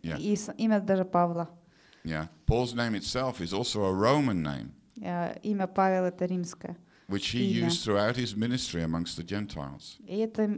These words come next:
Speaker 2: этим именем он пользовался в служении среди язычников.
Speaker 1: His Hebrew name was Shaul.
Speaker 2: И, э, его имя на иврите Шауль было.
Speaker 1: In the same way,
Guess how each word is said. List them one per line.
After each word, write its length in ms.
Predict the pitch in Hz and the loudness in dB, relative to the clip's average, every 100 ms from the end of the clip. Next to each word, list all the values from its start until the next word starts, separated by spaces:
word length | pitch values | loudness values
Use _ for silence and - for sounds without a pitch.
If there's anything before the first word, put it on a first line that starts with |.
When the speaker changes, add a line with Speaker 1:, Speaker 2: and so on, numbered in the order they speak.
| - | 0
Speaker 2:
этим 320 | 226 226 220 | 0 2 2
именем 360 | 214 196 190 190 | 2 2 0 0
он 140 | 185 | -2
пользовался 520 | - 196 185 185 185 | -2 0 2 0 -2
в 40 | 180 | -8
служении 800 | - 185 208 208 202 185 180 180 - | -6 -2 0 0 0 -2 -2 -6 -12
среди 360 | 175 190 175 185 | -10 -6 0 0
язычников. 600 | 175 175 - - - - - - - | 0 -2 -4 -8 -8 -10 -16 -20 -10
Speaker 1:
His 220 | 98 87 - | -6 -4 0
Hebrew 320 | 156 139 95 | 4 6 6
name 320 | 78 80 101 | 4 2 0
was 100 | 107 92 | 0 -2
Shaul. 540 | - 92 117 131 65 - - | -4 -4 -4 -6 -8 -14 -8
Speaker 2:
И, 60 | 190 | -6
э, 260 | - 185 190 | -2 0 2
его 180 | 202 | 4
имя 440 | 202 202 190 180 - | 4 4 0 0 0
на 180 | 190 190 | 0 0
иврите 320 | 185 190 - | 0 -2 -2
Шауль 480 | 175 - 190 214 196 | -2 2 4 4 2
было. 360 | 165 156 160 175 - _ _ - - _ _ - | 0 -4 -6 -10 -18 _ _ -20 -20 _ _ -4
Speaker 1:
In 120 | 117 | -2
the 60 | 113 | 2
same 300 | 147 156 135 | 2 4 4
way, 300 | 117 123 | 2 0